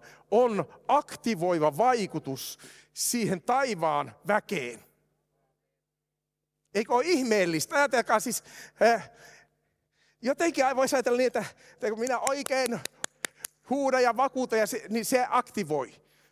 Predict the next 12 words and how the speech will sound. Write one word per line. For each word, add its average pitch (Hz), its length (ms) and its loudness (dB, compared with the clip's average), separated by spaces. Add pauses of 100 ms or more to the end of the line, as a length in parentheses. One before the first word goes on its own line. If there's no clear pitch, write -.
(140)
Mutta 180 200 -4
voikin 262 340 0
olla 277 200 4
niin, 269 240 0
että 226 160 0
kun 226 100 -4
minä 226 120 2
oikein 240 340 2
rukoilen, 226 560 0
olen 240 300 0
Jumalan 240 400 2
edessä 233 380 0